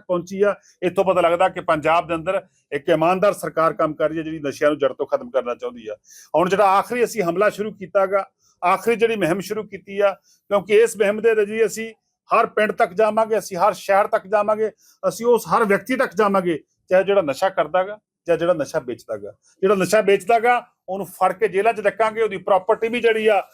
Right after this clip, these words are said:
ਅਟੈਚ ਕਰਾਂਗੇ, ਪ੍ਰਾਪਰਟੀ ਵੀ ਸਰਕਾਰ ਕੋਲ ਲੈ ਕੇ ਜਾਵਾਂਗੇ, ਔਰ ਜਿਹੜਾ ਨਸ਼ਾ ਕਰਦਾ ਗਾ, ਉਹਦੇ ਨਾਲ ਅਸੀਂ ਹਮਦਰਦੀ ਭਰਿਆ ਵਤੀਰਾ ਬਣਾ ਕੇ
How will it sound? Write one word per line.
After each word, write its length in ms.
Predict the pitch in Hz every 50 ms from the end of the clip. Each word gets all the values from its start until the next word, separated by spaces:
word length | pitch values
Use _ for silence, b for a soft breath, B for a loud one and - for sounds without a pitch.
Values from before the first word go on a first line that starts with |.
| b b b b 190 180
ਅਟੈਚ 300 | - 208 202 208 208 -
ਕਰਾਂਗੇ, 360 | - 220 214 214 214 220 208
ਪ੍ਰਾਪਰਟੀ 420 | 214 208 196 185 - 208 202 220
ਵੀ 80 | 233 220
ਸਰਕਾਰ 340 | - 196 196 202 208 208 202
ਕੋਲ 160 | 208 214 208
ਲੈ 80 | 208
ਕੇ 120 | 196 202 202
ਜਾਵਾਂਗੇ, 280 | 214 214 214 220 220
ਔਰ 120 | 240 233 -
ਜਿਹੜਾ 180 | 226 247 247
ਨਸ਼ਾ 260 | 220 214 185 - 226 226
ਕਰਦਾ 340 | - 226 220 214 247 240
ਗਾ, 240 | 226 220 180 - - _ _ _ _ _ _ -
ਉਹਦੇ 140 | 170 165 247
ਨਾਲ 80 | 233
ਅਸੀਂ 140 | 185 185 208
ਹਮਦਰਦੀ 380 | 175 170 175 180 175 170 185 208
ਭਰਿਆ 260 | 190 196 175 180 170
ਵਤੀਰਾ 340 | 165 147 - 165 170 180 165
ਬਣਾ 220 | 156 156 156 156
ਕੇ 260 | 151 - 226 269 277